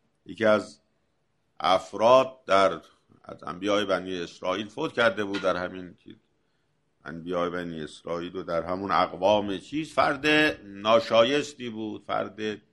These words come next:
همچین کارهاش کارهای درستی نبود.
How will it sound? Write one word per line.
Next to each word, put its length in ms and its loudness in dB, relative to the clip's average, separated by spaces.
همچین 340 -10
کارهاش 580 4
کارهای 680 2
درستی 580 -8
نبود. 500 -2